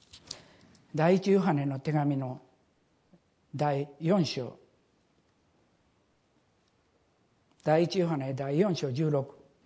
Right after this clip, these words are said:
「私たちは、私たちに対する神の愛を知り、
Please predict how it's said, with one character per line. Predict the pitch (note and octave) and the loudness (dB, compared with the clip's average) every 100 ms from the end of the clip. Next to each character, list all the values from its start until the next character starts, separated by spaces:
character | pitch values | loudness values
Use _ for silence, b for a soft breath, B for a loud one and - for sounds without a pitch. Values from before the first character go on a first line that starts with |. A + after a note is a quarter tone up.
| B B B B B B - | B B B B B B 0
「私 | F3+ G3+ F3+ | 2 2 0
た | F3+ | 0
ち | D3+ C3 | -2 -4
は、 | B2+ D3 _ b b b b | -6 -10 _ b b b b
私 | F#3 G3 A3 | 0 2 2
た | G#3+ | 2
ち | F#3 E3 | 2 0
に | D#3 | 0
対 | D#3+ D#3+ | 2 0
す | B2+ - | 0 -4
る | C3+ | -6
神 | C3+ F#3 F#3+ | -4 -2 0
の | D#3+ | 2
愛 | E3 D#3 | 2 2
を | C#3 | 0
知 | - | 0
り、 | D#3+ A2+ | 0 -2